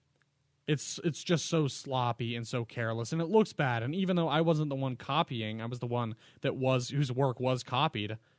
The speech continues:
I still enabled somebody to plagiarize. So I, I want people to know, I, I, I speak about this, this issue with Harvard, with Claudine Gay, with all the academic integrity issues. I understand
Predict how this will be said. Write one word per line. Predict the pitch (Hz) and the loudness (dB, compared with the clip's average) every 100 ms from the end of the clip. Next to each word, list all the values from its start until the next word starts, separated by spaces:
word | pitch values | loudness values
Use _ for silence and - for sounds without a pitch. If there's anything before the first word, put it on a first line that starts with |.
| _ _ | _ _
I | 147 | -2
still | - 196 165 | 2 4 4
enabled | 135 127 143 143 101 101 - _ _ | 4 4 4 4 0 -8 -16 _ _
somebody | - 135 120 107 101 - | -2 0 0 -2 -4 -6
to | - | -10
plagiarize. | - 120 101 104 92 95 - - _ _ _ _ - | -6 -4 -4 -4 -8 -10 -16 -20 _ _ _ _ -8
So | - 143 135 | 2 4 4
I, | 120 135 151 | 2 4 6
I | |
want | 185 160 | 4 4
people | 165 139 | 2 2
to | 131 | 0
know, | 143 123 | 2 4
I, | 139 151 | 4 2
I, | 147 135 | 0 0
I | 143 | -4
speak | - 156 170 | 0 0 0
about | 147 123 117 | -2 -2 -2
this, | 117 107 - _ _ _ | -4 -6 -10 _ _ _
this | 139 123 | -4 0
issue | 147 - 101 - _ _ _ | -2 -2 -6 -10 _ _ _
with | 139 - | -6 2
Harvard, | 139 139 143 | 4 4 2
with | 131 127 | 0 -4
Claudine | - 139 139 139 | 0 0 2 0
Gay, | 123 127 135 | 0 0 0
with | 123 127 | 0 0
all | 131 | 0
the | 127 123 - _ _ - | 0 -4 -8 _ _ -4
academic | 131 147 131 135 135 | -2 -2 -2 -4 -6
integrity | 117 131 139 135 | -6 -4 -2 -2
issues. | 123 - 143 139 - | -4 -2 -2 -2 -2
I | 147 | -2
understand | 185 160 117 - 135 143 107 98 | 0 -2 -4 -4 -2 -2 -4 -8